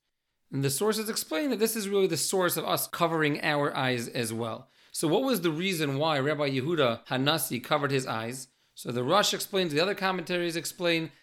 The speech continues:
that the reason he did it was 'cause he had a whole classroom full of students in front of him. And if he was gonna try to focus on this most important, meaningful sentence,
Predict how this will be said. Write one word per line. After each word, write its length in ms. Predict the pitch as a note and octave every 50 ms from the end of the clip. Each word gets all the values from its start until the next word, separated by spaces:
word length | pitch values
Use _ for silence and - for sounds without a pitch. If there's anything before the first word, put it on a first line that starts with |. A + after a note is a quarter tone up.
| _ _ _
that 160 | _ D#3 C#3 D3
the 60 | E3
reason 200 | G#3 A3 A3 A3
he 80 | G#3
did 140 | G3+ C4 C4
it 40 | A3
was 140 | G3 F3+ -
'cause 140 | - E3 D#3+
he 60 | E3+
had 120 | E3+ D#3
a 60 | D#3
whole 260 | C3 E3+ G#3 G#3+ F#3+ -
classroom 600 | - - F3+ F3+ G#3 G#3+ G3+ - E3 D3 C#3+ C3
full 260 | - - G#3 G3+ F3+
of 80 | C#3
students 420 | - - - G#3 G3+ F#3+ F3 - -
in 80 | C#3
front 240 | B2 - C#3+ B2+ B2+
of 80 | B2+ A#2
him. 240 | B2 C3+ E3+ F#3+ - _ _ _ _ _ _ _ _ _ -
And 140 | - D3+
if 60 | D#3 D3
he 80 | E3+
was 100 | E3+ D3+
gonna 140 | D#3+ D#3+ D3+
try 240 | C#3+ - A3 A#3 A#3
to 100 | G#3 -
focus 480 | - - - A3 A#3+ A#3 A3+ F3 -
on 100 | E3 D3+
this 200 | D3+ D3 C#3+ -
most 300 | E3+ E3+ F3+ F3 E3+ -
important, 640 | F3 D3 C3+ - - - B3 C4 - - E3+ - F#3
meaningful 600 | F3 D3 D#3+ F#3+ A#3+ A#3+ A3+ F3+ - - D#3+ D3
sentence, 640 | C#3+ - G#3+ A#3+ A#3 - D#3 B2+ C3 C#3 - -